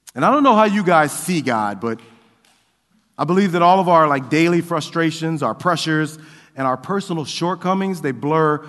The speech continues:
or they minimize the view of God. Like, we, we, we have our own idea of who he is. And there's times where I'll go into, pr-, into my room to pray,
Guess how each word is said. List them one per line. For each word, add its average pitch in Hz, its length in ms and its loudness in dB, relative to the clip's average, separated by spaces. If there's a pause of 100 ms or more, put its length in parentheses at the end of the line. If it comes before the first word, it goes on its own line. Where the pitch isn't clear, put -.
(140)
or 135 80 -4
they 131 120 -2
minimize 127 840 0
the 120 100 -14
view 117 320 -4
of 95 120 -10
God. 95 420 -8 (2250)
Like, 107 140 -14
we, 139 100 -4
we, 165 160 -4 (140)
we 160 200 -2
have 160 180 2
our 135 140 2
own 156 480 -2 (320)
idea 131 540 -2
of 110 180 -8
who 117 160 -4
he 117 160 0
is. 110 160 -4
And 104 180 -8 (220)
there's 160 180 -2
times 185 320 2
where 143 100 2
I'll 175 120 6
go 175 200 2
into, 156 180 2
pr-, 165 160 -6
into 156 240 -2
my 143 140 2
room 156 280 0
to 143 60 -4
pray, 147 400 0